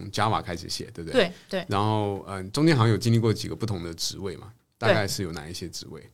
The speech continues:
Speaker 2: 呃，最早的时候是，嗯，算是用 Java，然后录取到，我那时候是在 Infosys，
Speaker 1: 嗯哼。
Speaker 2: 然后它总的来说是一间外包公司，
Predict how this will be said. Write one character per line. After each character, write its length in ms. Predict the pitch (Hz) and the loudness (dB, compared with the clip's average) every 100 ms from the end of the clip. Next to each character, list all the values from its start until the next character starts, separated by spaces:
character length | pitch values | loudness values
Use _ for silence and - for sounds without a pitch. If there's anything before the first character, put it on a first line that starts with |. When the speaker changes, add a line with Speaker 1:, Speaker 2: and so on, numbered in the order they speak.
| _ _ _ _ | _ _ _ _
Speaker 2:
呃， 360 | - 220 214 220 | 2 4 4 2
最 400 | 214 - 359 302 | -2 0 2 2
早 380 | 208 220 196 175 | 0 2 2 2
的 220 | 175 185 | -2 0
时 200 | 175 - 196 | 0 0 -2
候 960 | 185 247 233 220 208 202 196 185 175 180 | 2 2 4 6 6 4 4 2 0 0
是， 920 | - 220 208 196 190 185 185 175 175 | 0 0 0 0 -2 -2 -4 -4 -6
嗯， 600 | - 170 165 160 165 165 165 _ _ - _ _ _ | -6 -6 -4 -6 -6 -6 -10 _ _ -20 _ _ _
算 200 | 277 247 | 2 2
是 160 | 254 226 | 2 2
用 240 | 226 180 | 2 4
Java， 440 | 196 196 175 - - - _ | 2 2 2 0 -8 -18 _
然 140 | 180 | -8
后 100 | 170 | -4
录 260 | 190 202 175 | 0 0 -2
取 340 | - 180 170 - | -4 -6 -8 -6
到， 640 | - 196 175 170 170 170 - | 2 4 4 0 0 -4 -4
我 100 | 180 | -2
那 100 | 208 | 0
时 80 | 220 | -2
候 60 | |
是 60 | 220 | -2
在 160 | 220 | -2
Infosys， 680 | 180 180 185 170 202 - - - _ _ | -2 -2 -2 -2 -2 -4 -10 -14 _ _
Speaker 1:
嗯 140 | 110 | -2
哼。 60 | 104 | 2
Speaker 2:
然 80 | 185 | 2
后 60 | |
它 380 | 185 220 214 208 | 2 4 4 4
总 200 | 196 180 | 2 -2
的 80 | 165 | 0
来 120 | 170 170 | -2 -2
说 200 | 190 185 | -2 0
是 140 | 196 | 0
一 100 | 185 | -2
间 720 | 180 185 180 180 175 170 185 196 _ _ _ _ _ _ _ _ _ _ _ | -2 -2 0 -2 -2 -4 -8 -14 _ _ _ _ _ _ _ _ _ _ _
外 160 | 220 185 | 0 2
包 160 | 180 | 0
公 180 | 175 165 | -2 -2
司， 160 | 165 | -4